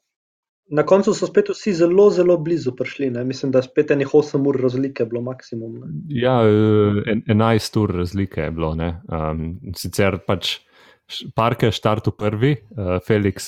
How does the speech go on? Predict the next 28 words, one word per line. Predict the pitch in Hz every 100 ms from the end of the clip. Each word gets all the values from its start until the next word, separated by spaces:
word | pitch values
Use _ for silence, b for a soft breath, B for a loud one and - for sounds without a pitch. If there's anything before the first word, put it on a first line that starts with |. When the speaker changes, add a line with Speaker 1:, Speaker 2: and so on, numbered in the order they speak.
| -
Speaker 2:
eh, | - 104 101 95 95 98
in, | 101 95
in | - 95 95
Josh | 104 120 147 -
je | 131 104 95 98
prišel | - 110 - 104 95
na, | 85 _ _
na, | 92 85 87 87
o, | - 107
šest | - 135 -
ur | 135 120
za | 120 123 127
zmagovalcema, | 107 113 113 107 113 113 110 98 98 - _
Darren | 95 104 113 101
pa | 92 98
Alex | 92 82 -
enajst | 90 101 123 -
ur | 139
za | 117 110
zmagovalcema, | 104 101 101 98 98 98 92 87 87
potem | - - 90 90
te | -
dve, | 87 90 87 85
eh, | 82 85
punci, | 87 - 98 92 90
Natalie | 87 87 92 87
in | 90
še | - 92